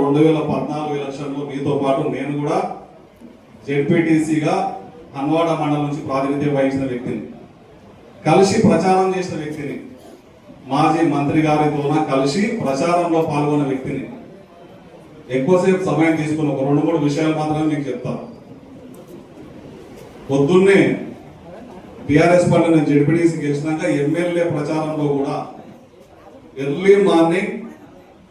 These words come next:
ఇంటి దగ్గరికి ఎమ్మెల్యే గారు, అప్పుడున్న మాజీ మంత్రి గారి బండి వస్తే ఇద్దరం కలిసి ఒకటే పనిలో పోయేటోళ్ళం. చాలా గ్రామ గ్రామాలు యువతను అంతా తిరిగి కూడగట్టుకొని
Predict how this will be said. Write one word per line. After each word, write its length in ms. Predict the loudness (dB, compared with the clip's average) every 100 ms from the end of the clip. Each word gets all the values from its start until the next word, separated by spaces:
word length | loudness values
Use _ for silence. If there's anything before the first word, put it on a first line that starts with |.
| -20 -20 -20 -20 -20 -20 0
ఇంటి 200 | 4 6
దగ్గరికి 680 | 6 4 4 0 -4 -6 -8 -16 -20 -20 -20 -20 -8 -2
ఎమ్మెల్యే 300 | 2 4 4
గారు, 240 | 2 -2 -4 -4 -2 -2
అప్పుడున్న 400 | 2 4 4 4
మాజీ 300 | 2 0 2
మంత్రి 340 | 0 0 0 0
గారి 200 | 0 -2
బండి 260 | -4 -2
వస్తే 160 | 0 0
ఇద్దరం 300 | 2 2 2
కలిసి 160 | 0
ఒకటే 180 | -2 -2
పనిలో 420 | -4 -4 -2 -2
పోయేటోళ్ళం. 420 | -2 -2 -4 -8 -12 -18 -20 -20 -20 -20 -20 -20 -20 -20 -10
చాలా 300 | -4 0 0
గ్రామ 680 | 0 0 2 2 0 0 -2
గ్రామాలు 540 | 0 0 0 0 0
యువతను 400 | 0 -2 -2 -4
అంతా 380 | -2 -4 -2 -2
తిరిగి 520 | -2 -2 -2 -4 -4
కూడగట్టుకొని 680 | -4 -2 -2 -6 -6 -8 -8